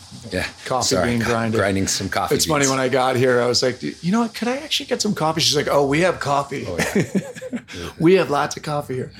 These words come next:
Speaker 2: Um, so, th-, you know, undergrad, where'd you go to undergrad? Out here?
Speaker 1: So I went to Stanford, um,
Speaker 2: Stanford.
Speaker 1: to play volleyball.
Speaker 2: Okay.
Speaker 1: Yeah. So
Speaker 2: And
Speaker 1: I
Speaker 2: you
Speaker 1: was
Speaker 2: were
Speaker 1: born in,
Speaker 2: Southern
Speaker 1: born and raised in
Speaker 2: California?
Speaker 1: Palisades.
Speaker 2: Okay.
Speaker 1: And, um, yeah, so I, I,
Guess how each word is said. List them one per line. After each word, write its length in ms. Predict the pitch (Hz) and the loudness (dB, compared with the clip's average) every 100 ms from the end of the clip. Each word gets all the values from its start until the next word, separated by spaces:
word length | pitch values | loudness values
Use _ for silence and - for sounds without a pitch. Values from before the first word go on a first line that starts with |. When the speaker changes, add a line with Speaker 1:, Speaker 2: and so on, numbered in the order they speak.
| - - - | -20 -20 -8
Speaker 2:
Um, 440 | - 143 131 123 - - - - - | 0 2 2 0 -4 -12 -18 -18 -4
so, 720 | - 170 160 160 151 143 - - | 0 6 6 6 4 0 -6 -4
th-, 300 | - 143 - - | 0 0 -2 0
you 140 | 165 | 4
know, 300 | 143 131 110 _ _ _ _ - - - | 4 2 -2 _ _ _ _ -20 -20 -2
undergrad, 760 | 147 170 175 127 127 110 113 123 | 0 4 2 4 2 2 0 0
where'd 160 | 160 | 0
you 60 | 156 | 2
go 100 | 156 | 0
to 60 | |
undergrad? 440 | 147 135 117 - - - | 0 -2 -4 -6 -8 -8
Out 120 | 139 | -6
here? 300 | 117 160 202 - - | -4 -4 -6 -12 -6
Speaker 1:
So 160 | - 101 | 0 2
I 40 | |
went 160 | 107 104 | 0 0
to 220 | 107 92 | -2 0
Stanford, 520 | - 104 95 92 87 | -2 -2 -4 -4 -8
um, 20 | - _ - | -10 _ -10
Speaker 2:
Stanford. 640 | - 95 92 92 87 - | -4 -2 0 -2 -4 -8
Speaker 1:
to 120 | - 92 | -6 -4
play 200 | 101 85 | -2 0
volleyball. 420 | 87 82 76 - - - - - - | 0 0 -2 -8 -12 -20 -20 -12 -6
Speaker 2:
Okay. 360 | 113 - 113 - _ - | -6 -6 -8 -10 _ -20
Speaker 1:
Yeah. 80 | - - _ | -20 -20 _
So 160 | - 127 | -4 0
Speaker 2:
And 80 | |
Speaker 1:
I 20 | 135 | 2
Speaker 2:
you 120 | 147 | 4
Speaker 1:
was 100 | 107 | 6
Speaker 2:
were 40 | |
Speaker 1:
born 120 | 117 | 6
in, 60 | 127 | 4
Speaker 2:
Southern 160 | 139 120 | 4 4
Speaker 1:
born 160 | 131 | 4
and 100 | 131 | 4
raised 260 | 127 123 107 | 4 4 2
in 60 | 113 110 | 2 2
Speaker 2:
California? 0 | 95 | 0
Speaker 1:
Palisades. 680 | 104 90 - 82 - - 131 | 0 0 -2 -4 -4 -6 -6
Speaker 2:
Okay. 360 | 117 - 110 104 - - | -8 -6 -8 -10 -16 -6
Speaker 1:
And, 400 | 95 92 90 90 | -4 -2 -2 -2
um, 440 | 90 90 87 87 85 _ - - - _ - _ - | -2 -2 -2 -4 -8 _ -20 -20 -20 _ -20 _ -6
yeah, 140 | 98 | -2
so 180 | - 117 | 2 2
I, 120 | 120 | 2
I, 340 | - - - | 0 -4 -6